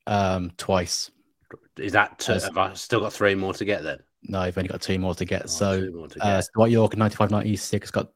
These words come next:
Speaker 1: twenty-seven goal contributions in thirty-five games.
Speaker 2: Yeah.
Speaker 1: That's seventeen goals and ten assists. And then the next season, he got twenty-three goal contributions.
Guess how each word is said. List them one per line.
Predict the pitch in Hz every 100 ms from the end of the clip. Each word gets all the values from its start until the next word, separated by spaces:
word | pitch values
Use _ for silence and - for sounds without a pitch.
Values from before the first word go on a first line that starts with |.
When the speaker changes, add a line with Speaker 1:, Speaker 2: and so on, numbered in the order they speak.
| _ -
Speaker 1:
twenty-seven | - 117 107 - 107 107
goal | 104 98
contributions | 101 92 95 92 92 92
in | 92
thirty-five | - 101 98 98 98 95
games. | 98 95 - - - - _ - -
Speaker 2:
Yeah. | 85 71
Speaker 1:
That's | -
seventeen | 107 101 101 98 95
goals | 92 95
and | 92
ten | 92 92
assists. | 85 90 87 90
And | 90
then | 87
the |
next | 92 -
season, | - 92 -
he | 90
got | -
twenty-three | - 95 87 90 87
goal | 90
contributions. | 90 87 87 - 92 92 95 -